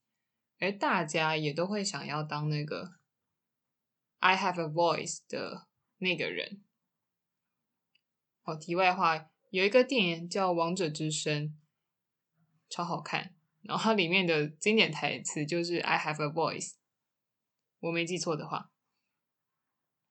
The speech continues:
推荐去看。所以如果你知道怎么倾听，你知道要如何做合适的回应。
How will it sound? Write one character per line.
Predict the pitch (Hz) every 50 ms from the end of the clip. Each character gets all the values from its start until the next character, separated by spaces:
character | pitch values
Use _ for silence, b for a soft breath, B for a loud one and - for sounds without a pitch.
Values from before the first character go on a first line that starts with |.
| _
推 | - - 196 202
荐 | 202 214 196 170 170
去 | - 175
看。 | 175 - - - 175 - _ _ _ _ _ _ _ _ _ _ _ _ _ _ _ _ _ _ _ _ _ _ _ _
所 | - - - 247 269
以 | 302 294
如 | 254 220 202 220 240
果 | 285 269 226
你 | 185 160 151
知 | 151 151 208 202
道 | 262 240 196 175
怎 | 175 - 147
么 | 147 147 - - 196 - - _
倾 | - - - 202 196 190 196
听， | 196 208 180 175 170 170 185 202 196 - _ _ _ _ _ _ _ _ _ _ _ _ - - -
你 | 185 180 175 170
知 | 156 180 180
道 | 175 190 180 180 175 165 165 156 101 69 - - _ _ _ _ _ _ _ _ _ -
要 | 202 220 220 202
如 | 185 175 175
何 | 175 - 180 165 165
做 | 170 170 - 208 185 175 165
合 | 165 - - 170 185
适 | 208 - 285 240
的 | 185 165
回 | 156 156 - 165 160
应。 | - - 202 180 170 170